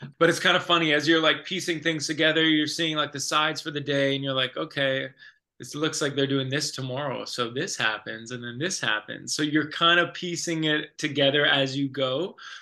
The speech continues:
But I think in terms of my work schedule, I was like, "Okay, if I really was potentially Ghostface,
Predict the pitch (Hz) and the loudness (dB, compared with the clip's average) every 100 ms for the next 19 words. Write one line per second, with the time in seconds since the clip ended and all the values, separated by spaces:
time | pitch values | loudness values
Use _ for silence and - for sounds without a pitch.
0 | - _ 131 170 170 165 - 190 196 196 | -20 _ 0 4 4 4 0 2 2 0
1 | - - - 180 156 185 190 180 180 160 | -6 -14 0 0 2 2 4 4 2 4
2 | 147 139 131 151 156 - - 165 147 160 | 4 2 0 -2 -2 -4 2 2 2 -2
3 | 175 196 220 160 156 151 147 143 139 175 | -2 -4 0 2 2 0 0 -2 -2 -8
4 | 135 143 123 113 110 _ 143 170 196 175 | -2 -2 0 -4 -10 _ -2 4 6 6
5 | 165 175 165 160 139 143 160 156 139 - | 6 8 8 8 4 2 2 2 -2 -8
6 | - 151 156 165 151 160 151 139 147 151 | -8 -6 -2 -2 -2 -4 -4 -4 -2 -2
7 | 147 - 170 170 175 | -4 0 2 2 0